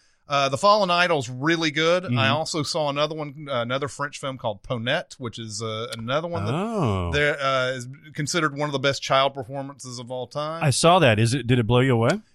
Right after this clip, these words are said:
Speaker 1: Yeah, it's amazing.
Speaker 2: Yeah.
Speaker 1: It, it, you know, the, and the, the most recent one that you can compare these two movies to is The Florida Project. The Florida Project has kids who act like kids in it
Speaker 2: Mm-hmm.
Speaker 1: and everything.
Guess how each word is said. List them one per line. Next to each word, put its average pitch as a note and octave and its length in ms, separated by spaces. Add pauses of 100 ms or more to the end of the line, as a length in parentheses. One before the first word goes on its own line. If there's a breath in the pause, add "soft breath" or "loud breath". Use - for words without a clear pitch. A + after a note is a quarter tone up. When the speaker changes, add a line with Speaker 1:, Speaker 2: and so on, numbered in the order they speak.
Speaker 1:
Yeah, D3+ 380
it's C3 140
amazing. B2+ 460
Speaker 2:
Yeah. B2 180
Speaker 1:
It, - 40 (300)
it, F#3 300
you A#3 120
know, F#3+ 140
the, F3 260
and A#3 140
the, D#4+ 260
the D4 180
most C#4 300
recent A3 480
one E3 720 (100)
that D3+ 240
you D3+ 100
can D3 100
compare D#3 360
these D3 180
two D3+ 160
movies C3 360
to B2 220
is G#2+ 140
The A2+ 80
Florida D#3 360
Project. G2 500
The G#2+ 60
Florida D#3 300
Project A2+ 440
has G#2 180
kids A2 400
who A2 160
act A2 200
like C3 200
kids G#2 380
in A#2 80
it - 20
Speaker 2:
Mm-hmm. G#2+ 140
Speaker 1:
and C#3+ 100
everything. G2 320